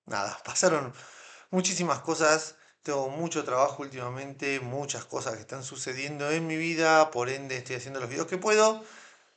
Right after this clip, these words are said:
Me gustaría hacer más y sé que pronto van a salir más, tanto en este canal como en otros que estoy... Que lo vengo prometiendo hace rato, ¿no? Y que <laughs> no, no pasa nada con esto. Pero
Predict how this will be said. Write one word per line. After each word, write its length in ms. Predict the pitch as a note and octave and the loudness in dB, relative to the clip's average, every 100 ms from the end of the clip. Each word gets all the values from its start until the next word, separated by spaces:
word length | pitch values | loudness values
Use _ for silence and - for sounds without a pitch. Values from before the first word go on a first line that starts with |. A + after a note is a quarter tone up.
| - | -12
Me 80 | |
gustaría 460 | B2+ B2 C3+ D3 D#3 | -12 -4 -2 2 2
hacer 260 | C#3+ D#3 D#3 | 2 -2 0
más 340 | F3+ F3 - | 0 -2 -10
y 60 | B2+ | -8
sé 180 | - | -6
que 140 | D#3+ E3+ | -4 -4
pronto 800 | - - G3 F#3+ F#3 G3+ F#3+ F#3 | -4 2 4 4 4 6 6 6
van 200 | D#3 D#3+ | 6 6
a 140 | D#3 C3 | 4 2
salir 360 | B2+ C3+ C#3+ | 0 0 -2
más, 300 | D3+ F#3 F#3+ | 4 4 4
tanto 220 | E3 C#3+ | 0 -2
en 60 | C#3+ | -4
este 120 | C#3+ | -4
canal 240 | D3+ E3 F3 | -2 0 0
como 140 | D3+ | -2
en 60 | C#3+ | -2
otros 180 | D3 | -4
que 160 | B2+ D#3 | -6 -10
estoy... 200 | - _ _ _ _ _ _ A#2 _ - _ _ _ _ _ _ _ _ _ _ _ - | -12 _ _ _ _ _ _ -20 _ -20 _ _ _ _ _ _ _ _ _ _ _ -10
Que 60 | |
lo 40 | B2+ | -6
vengo 180 | E3+ C#3 | -2 -2
prometiendo 380 | B2+ B2+ D#3 C#3+ | -4 -6 -4 -4
hace 180 | B2+ | -2
rato, 340 | A#2+ A2+ G2 F#2+ | 2 2 0 -8
¿no? 240 | A#2+ C3+ | -6 -6
Y 80 | A2+ | -8
que 140 | A#2 A2+ | -10 -10
<laughs> 20 | |
no, 200 | A#2+ C#3 | -6 -6
no 140 | B2+ | -4
pasa 280 | B2+ B2 A#2+ | -6 -4 -4
nada 240 | B2 B2 | -2 -2
con 140 | A2+ A2 | -2 -6
esto. 400 | G2 - F#2 - - - - - _ _ _ _ _ _ | -8 -12 -16 -16 -20 -20 -20 -20 _ _ _ _ _ _
Pero 640 | A#3+ A3+ D3+ A2+ - _ | 8 10 10 6 -2 _